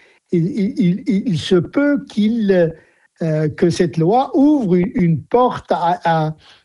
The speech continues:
à une, à une forme d'eugénisme, d'une certaine manière. Donc, euh, voilà.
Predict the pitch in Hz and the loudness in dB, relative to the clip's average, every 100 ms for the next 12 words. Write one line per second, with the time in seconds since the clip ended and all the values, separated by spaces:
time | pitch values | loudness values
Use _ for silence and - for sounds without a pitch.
0 | _ 160 160 151 147 160 170 196 147 143 | _ -2 0 0 0 0 0 0 -2 -2
1 | 160 156 - 190 165 135 170 170 240 302 | -2 0 0 0 0 2 2 2 2 4
2 | 254 151 151 147 143 170 - 156 151 151 | 2 2 0 0 -2 -2 -2 0 0 0
3 | 147 139 123 151 139 156 147 170 165 120 | -2 -4 -6 -8 -6 -4 -2 0 -2 -4